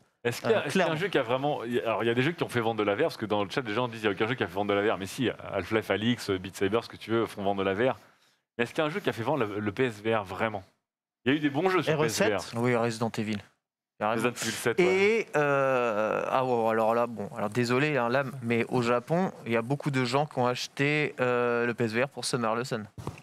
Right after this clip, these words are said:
Speaker 1: C'est vrai ?
Speaker 3: Euh, oui. Et tous les jeux de, de drague, euh, à la première personne que, qui peuvent sortir là-bas.
Speaker 1: Quel pays étrange au Japon.
Speaker 3: Hmm.
Speaker 1: Mais bon, au moins
Speaker 3: D'ailleurs,
Speaker 1: ça.
Speaker 3: dans la saison trois d'Ag Retsuko, ils font une, une espèce de satire un peu, euh,
Speaker 1: C'est vrai ?
Speaker 3: justement de, de ça.
Speaker 1: Ah.
Speaker 3: Retsuko, elle tombe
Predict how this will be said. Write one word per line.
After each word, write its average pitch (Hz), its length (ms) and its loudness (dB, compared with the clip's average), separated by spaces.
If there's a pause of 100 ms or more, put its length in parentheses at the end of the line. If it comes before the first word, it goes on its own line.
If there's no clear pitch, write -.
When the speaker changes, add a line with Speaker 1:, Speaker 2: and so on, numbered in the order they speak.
(280)
Speaker 1:
C'est 117 60 2
vrai ? 151 180 4 (320)
Speaker 3:
Euh, 110 240 0
oui. 139 160 -4 (2000)
Et 123 60 -2
tous 147 180 -2
les 143 140 2
jeux 135 200 0
de, 120 380 0
de 120 160 -2
drague, 117 400 -2
euh, 113 400 0
à 110 120 2
la 113 80 0
première 117 300 -4
personne 127 460 -4
que, 113 280 -4
qui - 140 -12
peuvent 120 140 -4
sortir 113 340 -6
là-bas. 113 240 -2 (220)
Speaker 1:
Quel 127 100 -4
pays 110 200 -2
étrange 104 380 -4
au - 20 -4
Japon. 87 260 -6 (200)
Speaker 3:
Hmm. 120 80 -8 (920)
Speaker 1:
Mais 101 100 -2
bon, 82 120 -6 (380)
au - 20 -6
moins 110 120 2
Speaker 3:
D'ailleurs, 190 180 2
Speaker 1:
ça. 185 60 0
Speaker 3:
dans 151 60 0
la 143 60 -2
saison 139 220 -4
trois 139 180 0
d'Ag 135 180 -2
Retsuko, 135 540 -2
ils 170 80 2
font 120 200 -4
une, 120 100 2
une 113 560 -2
espèce 117 260 -4
de 117 100 -4
satire 120 480 -4
un 113 100 -2
peu, 127 120 -8
euh, 113 240 0
Speaker 1:
C'est 110 60 2
vrai ? 135 140 4
Speaker 3:
justement 123 380 0
de, 107 320 -2
de 113 100 -4
ça. 330 220 -4
Speaker 1:
Ah. 127 60 0
Speaker 3:
Retsuko, 349 380 0
elle 131 80 -4
tombe 131 180 0